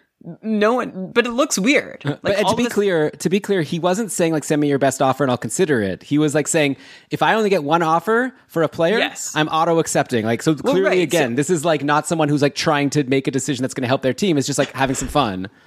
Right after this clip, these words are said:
Speaker 2: Like,
Speaker 1: Right.
Speaker 2: yeah.
Speaker 1: Okay, yeah. So you can see where Elon stands on the issue already.
Speaker 2: I mean, it's obvious.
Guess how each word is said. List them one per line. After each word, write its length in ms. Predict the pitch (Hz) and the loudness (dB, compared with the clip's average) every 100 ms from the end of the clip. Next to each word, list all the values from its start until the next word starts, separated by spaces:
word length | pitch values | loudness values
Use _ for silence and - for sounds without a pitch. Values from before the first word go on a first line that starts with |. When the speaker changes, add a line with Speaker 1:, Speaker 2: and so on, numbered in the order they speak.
| _ _ | _ _
Speaker 2:
Like, 160 | 113 110 | -4 0
Speaker 1:
Right. 400 | 160 - - - | 0 -2 -18 -10
Speaker 2:
yeah. 240 | 127 101 78 | -4 -2 0
Speaker 1:
Okay, 360 | - 208 - - | 0 0 -4 -2
yeah. 340 | 135 143 - - _ | -2 -2 -6 -18 _
So 180 | - 185 | -2 0
you 180 | 202 | 0
can 140 | 202 214 | -2 0
see 120 | 269 | 0
where 120 | 247 | 0
Elon 340 | 233 196 165 160 | 0 0 0 0
stands 300 | - 160 165 | -2 -2 -2
on 120 | 151 | -2
the 120 | 147 | -2
issue 280 | 147 - 151 | 0 0 0
already. 640 | 139 143 143 127 131 180 | 2 0 0 -2 -2 -4
Speaker 2:
I 120 | 220 233 | 0 0
mean, 140 | 131 | 0
it's 120 | 127 | -2
obvious. 760 | 185 180 139 113 101 - - | 0 0 0 -2 -4 -8 -12